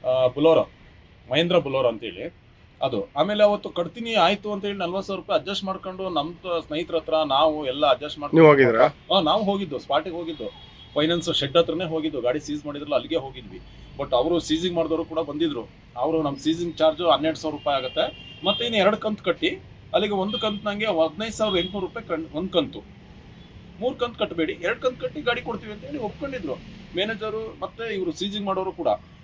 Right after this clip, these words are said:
Speaker 1: ಆಯ್ತು ಅಂತ ಹೇಳ್ಬಿಟ್ಟು ನಮ್ಮ ಸ್ನೇಹಿತರು ನಾವೆಲ್ಲ ಹೆಚ್ಚು ಕಡಿಮೆ ನಾವು ನಾಲ್ಕು ಗಂಟೆಗೆ ಬಂದಂಥವ್ರು ಏಳುವರೆ, ಎಂಟು ಗಂಟೆ ಆದ್ರೂ ಕೂಡ ನಮಗೆ ಗಾಡಿ ಕೊಡ್ದಿದ್ದ ರೀತಿಲಿ ಮ್ಯಾನೇಜರು ಉಡಾಪೆ ಉತ್ತರಗಳನ್ನು ಕೊಟ್ಟು, ನಿಮ್ಗೆ ಗಾಡಿ ಕೊಡೋಕ್ಕಾಗಲ್ಲ, ನಲ್ವತ್ತು ಸಾವಿರ ರೂಪಾಯಿ ಅಷ್ಟಕ್ಕೆ ನಾವು ಕೊಡಲ್ಲ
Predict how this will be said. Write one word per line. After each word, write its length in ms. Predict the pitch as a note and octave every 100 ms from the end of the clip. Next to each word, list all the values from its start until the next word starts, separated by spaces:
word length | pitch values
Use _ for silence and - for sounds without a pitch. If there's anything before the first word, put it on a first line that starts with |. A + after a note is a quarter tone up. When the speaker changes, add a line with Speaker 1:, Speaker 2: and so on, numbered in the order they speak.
| -
Speaker 1:
ಆಯ್ತು 340 | C#3 G#3 G#3+
ಅಂತ 140 | G#3+ G3+
ಹೇಳ್ಬಿಟ್ಟು 360 | G3+ G3 G3+
ನಮ್ಮ 160 | G3+ F#3
ಸ್ನೇಹಿತರು 380 | D#3+ F#3+ F#3+ G3
ನಾವೆಲ್ಲ 460 | F#3 F#3 F#3 F#3
ಹೆಚ್ಚು 220 | D#3+ F#3+
ಕಡಿಮೆ 260 | F#3 F3+ F3+
ನಾವು 260 | E3+ E3 D#3
ನಾಲ್ಕು 320 | D3 F3+ F3
ಗಂಟೆಗೆ 200 | F3 D#3
ಬಂದಂಥವ್ರು 600 | D#3 D#3+ D#3 D#3+ D#3+ D#3
ಏಳುವರೆ, 540 | C3+ D#3+ G3 F3 E3+
ಎಂಟು 180 | D#3 E3+
ಗಂಟೆ 220 | E3+ D#3
ಆದ್ರೂ 340 | D3+ C#3+ C#3 C3+
ಕೂಡ 160 | C3 C3 E3+ - - -
ನಮಗೆ 280 | B2+ B2 B2+
ಗಾಡಿ 300 | G#2+ B2 E3
ಕೊಡ್ದಿದ್ದ 360 | D3 C3+ D3 C#3+
ರೀತಿಲಿ 640 | A2+ A#2+ D#3 G#3 - - C3
ಮ್ಯಾನೇಜರು 440 | C#3+ D#3+ C#3 D3+
ಉಡಾಪೆ 300 | D3+ D3 E3+
ಉತ್ತರಗಳನ್ನು 640 | E3+ - D3 C#3 C3 A#2+ A2+
ಕೊಟ್ಟು, 440 | A#2 - C3+ F3+ -
ನಿಮ್ಗೆ 180 | B2+ C3+
ಗಾಡಿ 240 | A#2+ B2+ D#3+
ಕೊಡೋಕ್ಕಾಗಲ್ಲ, 680 | C3+ C#3 D3 B2 A2+ B2 G3+ - - -
ನಲ್ವತ್ತು 240 | C#3+ E3+
ಸಾವಿರ 140 | E3+ D#3
ರೂಪಾಯಿ 320 | - D#3 D#3+ D#3 - - - - C3+
ಅಷ್ಟಕ್ಕೆ 300 | - F#3+ F3+
ನಾವು 140 | D3+
ಕೊಡಲ್ಲ 280 | - C3+